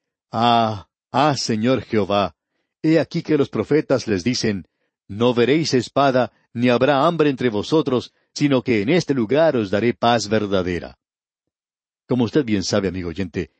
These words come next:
todo el mundo hoy está predicando, profetizando prosperidad en el mundo, que habrá paz en el mundo. Siempre repiten las mismas cosas.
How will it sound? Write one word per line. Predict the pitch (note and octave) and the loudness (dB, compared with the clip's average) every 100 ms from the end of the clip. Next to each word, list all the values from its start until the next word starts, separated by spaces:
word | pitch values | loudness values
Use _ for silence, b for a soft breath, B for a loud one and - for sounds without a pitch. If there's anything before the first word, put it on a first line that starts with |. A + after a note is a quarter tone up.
| _ _ _ | _ _ _
todo | E3 F3+ F3 | 0 2 2
el | |
mundo | C#3 F3 E3+ A2 G2 | 0 -2 0 0 2
hoy | B2+ B2 | 2 2
está | F#2 B2+ | 0 -2
predicando, | B2 G#2+ F#2+ B2+ D3 D#3 D3 | -2 -2 -4 0 0 0 -4
profetizando | C3+ A2 A2+ G#2 G2 C#3 D3 C#3+ C3+ | -2 -4 -4 -4 -2 -2 -2 0 -2
prosperidad | C3+ B2+ - B2+ A2+ C3 E3 | 0 -2 0 0 2 2 2
en | C3+ | 0
el | G#2+ | 0
mundo, | C#3 G3 A#2+ - b b | -2 -4 -6 -10 b b
que | B2+ | 0
habrá | B2+ D3 | 2 0
paz | - F#3 F#3 | 2 0 2
en | D#3 | 0
el | A2 | 0
mundo. | B2 G#2+ D#2+ - _ _ _ | 0 -2 -6 -14 _ _ _
Siempre | - G3+ A3 F#3+ G3 | -4 0 0 2 0
repiten | D3+ - F#3 - E3 | 2 0 -2 -2 0
las | B2+ A2 | 0 0
mismas | D3+ F3+ D#3 - | -2 -2 -2 -2
cosas. | D#3 C#3 - D2+ - | 0 0 0 -10 -14